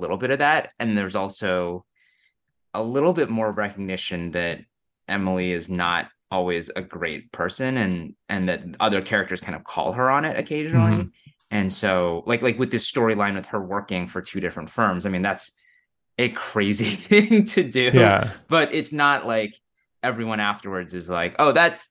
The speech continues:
Speaker 1: that's great. High five. Good job." Um, it, it, there, there is some external recognition that Emily's kind of a crazy person, which I appreciate.
Speaker 2: Although less,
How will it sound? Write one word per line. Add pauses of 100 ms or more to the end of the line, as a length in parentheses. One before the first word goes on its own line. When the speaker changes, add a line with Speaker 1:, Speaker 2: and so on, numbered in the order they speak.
Speaker 1:
that's
great.
High
five. (140)
Good
job." (120)
Um,
it,
it,
there, (100)
there
is
some (1080)
external
recognition
that (180)
Emily's
kind
of
a
crazy
person,
which
I
appreciate.
Speaker 2:
Although
less,